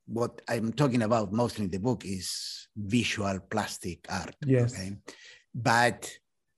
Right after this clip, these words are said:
Speaker 1: there is no question that if you put theater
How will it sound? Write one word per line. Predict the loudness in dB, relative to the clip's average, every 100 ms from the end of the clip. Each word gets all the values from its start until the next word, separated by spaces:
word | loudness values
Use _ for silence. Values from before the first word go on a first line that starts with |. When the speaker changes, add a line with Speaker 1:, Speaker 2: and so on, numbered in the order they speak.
| -2
Speaker 1:
there | 0
is | 6
no | 6 4
question | 2 0 -2 -4 -2
that | -4 -8 _ _ _ _ _ _ _
if | -6
you |
put | -2 -2 -4 -10 _ _ -4
theater | 4 6 6 4 4 4 4 2